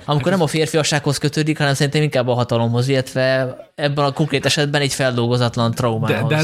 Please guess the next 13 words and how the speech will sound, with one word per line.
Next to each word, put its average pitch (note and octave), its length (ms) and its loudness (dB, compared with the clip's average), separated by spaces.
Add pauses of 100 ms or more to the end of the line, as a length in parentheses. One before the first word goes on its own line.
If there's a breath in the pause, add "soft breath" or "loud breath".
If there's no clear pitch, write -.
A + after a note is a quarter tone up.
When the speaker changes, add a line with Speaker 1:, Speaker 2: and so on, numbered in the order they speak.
Speaker 2:
de, E3+ 140 0
Sanyi, E3+ 220 0
hát D3 100 0
kimondtad C#3+ 440 0
a C3+ 100 0
kulcs B2 260 -2
szót, A#2 360 -4
hogy, B2+ 260 -2 (180)
hogy C3 220 -2
ennek A#2+ 440 -2
ugye C#3 180 0
történelmi B2+ 580 0
múltra B2 640 0